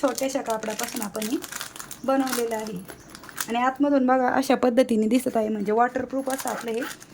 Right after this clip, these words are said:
पॉकेट आहे ते बनून तयार झालं आहे. एकदम छोटं आहे पण बघा किती सुंदर आणि किती कामाचं असं आपलं हे पॉकेट बनून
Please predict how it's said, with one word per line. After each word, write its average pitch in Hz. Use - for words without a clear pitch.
पॉकेट 262
आहे 247
ते 214
बनून 214
तयार 285
झालं 254
आहे. 233
एकदम 277
छोटं 262
आहे 277
पण 233
बघा 269
किती 277
सुंदर 269
आणि 254
किती 277
कामाचं 262
असं 269
आपलं 240
हे 226
पॉकेट 214
बनून 226